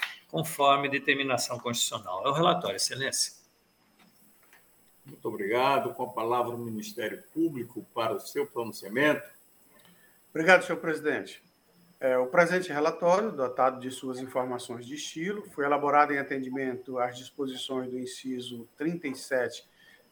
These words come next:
Speaker 3: é, do artigo treze do Regimento Interno Local. Isto posto, e nos termos do disposto no parágrafo quarto do artigo sessenta e um da Constituição Estadual,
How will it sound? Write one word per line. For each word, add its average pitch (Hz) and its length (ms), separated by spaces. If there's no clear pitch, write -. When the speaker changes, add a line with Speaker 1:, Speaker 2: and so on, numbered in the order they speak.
Speaker 3:
é, 127 200
do 135 140
artigo 135 280
treze 135 300
do 131 60
Regimento 127 420
Interno 131 300
Local. 139 500
Isto 143 240
posto, 190 440
e 156 80
nos 185 300
termos 143 380
do 139 100
disposto 139 540
no 131 40
parágrafo 135 400
quarto 123 340
do 127 100
artigo 131 340
sessenta 147 460
e - 20
um 139 100
da 120 120
Constituição 113 480
Estadual, 175 600